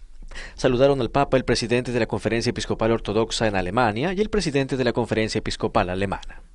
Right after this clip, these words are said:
El metropolitano Agustinos informó acerca de los trabajos de la reciente establecida Conferencia Episcopal.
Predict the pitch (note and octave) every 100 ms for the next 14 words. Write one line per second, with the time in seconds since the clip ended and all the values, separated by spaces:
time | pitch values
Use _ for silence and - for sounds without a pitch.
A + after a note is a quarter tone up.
0 | - - - _ - - - - - -
1 | - C#3 D3+ D3 C3+ B2 D3+ D3+ C#3 B2
2 | - D3+ C3+ G#3 F3 A#2+ G#2 G2+ F#3 D#3+
3 | C#3 C3 C3+ A#2+ A2+ - G2 A#2+ B2 B2
4 | - - - - - A3+ E3 A#2 D3 C#3
5 | D3 A#2 G#2 G2+ C3+ B2+ B2+ A2 G2+ G2+
6 | G#2 G#2+ - G#2 F#2 - -